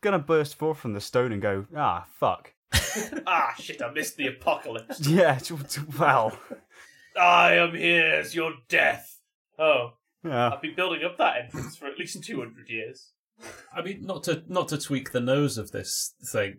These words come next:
Speaker 3: but things could always be worse. So <laughs>
Speaker 1: They could.
Speaker 2: Oh,
Speaker 1: Well,
Speaker 2: why?
Speaker 1: I actually,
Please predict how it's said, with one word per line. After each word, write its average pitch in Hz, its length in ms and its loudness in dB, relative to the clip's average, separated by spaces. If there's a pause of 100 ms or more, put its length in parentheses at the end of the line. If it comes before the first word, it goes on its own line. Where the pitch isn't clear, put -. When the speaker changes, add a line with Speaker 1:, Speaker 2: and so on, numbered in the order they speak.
Speaker 3:
but - 340 -2
things 165 220 -6
could 156 220 -4
always 127 340 0
be 120 120 -6
worse. 104 600 -2 (500)
So 127 320 2 (220)
<laughs> - 200 -16
Speaker 1:
They 147 120 2
could. 135 320 0
Speaker 2:
Oh, 101 500 -8
Speaker 1:
Well, 113 520 2
Speaker 2:
why? 127 240 2
Speaker 1:
I 185 60 2
actually, 127 480 -4